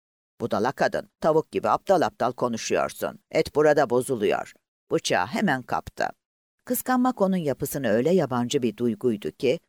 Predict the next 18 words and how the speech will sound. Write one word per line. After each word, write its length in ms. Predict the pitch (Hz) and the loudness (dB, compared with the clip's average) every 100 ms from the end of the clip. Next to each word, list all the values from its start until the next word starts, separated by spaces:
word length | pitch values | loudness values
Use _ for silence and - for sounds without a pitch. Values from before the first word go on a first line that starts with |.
| - | -4
mutsuzluğunun 760 | 185 202 240 208 240 240 220 | 0 0 0 2 2 4 4
nedenini 440 | 151 110 107 117 151 | 2 0 0 0 -2
anlayamıyordu 800 | 175 202 240 202 127 110 101 87 | 0 4 4 4 0 -2 -2 -2
Ova. 320 | 73 76 - - _ _ _ _ 143 | -2 -2 -4 -6 _ _ _ _ -4
Ama 200 | 127 110 | -4 -4
çakıyı 460 | - 117 - 139 | -4 -4 -2 -4
kıza 280 | - 170 190 | -4 2 4
geri 280 | 185 190 175 | 6 6 6
verme 320 | 131 120 110 | 4 2 -2
fikri 460 | - 92 - 131 165 _ - | -4 -8 -2 -2 -2 _ -4
içini 380 | 202 214 202 139 | 0 2 4 4
öfkeyle 520 | 143 208 214 151 117 | 2 6 6 6 2
dolduruyordu. 760 | 95 95 82 82 73 - 65 - _ _ _ - | -4 -4 -6 -2 -2 -4 -8 -10 _ _ _ -6
Kaşlarını 520 | 131 - 120 113 104 | -6 -2 0 0 -4
çattı, 540 | - 76 - 120 147 - _ | -4 -6 -4 -4 -4 -6 _
bir 140 | 151 151 | 2 2
yandan 440 | 135 120 104 95 | 2 -2 -2 -6
keserken 800 | - 120 - 78 82 - 101 156 | -4 -4 -2 -2 -4 -6 -8 -8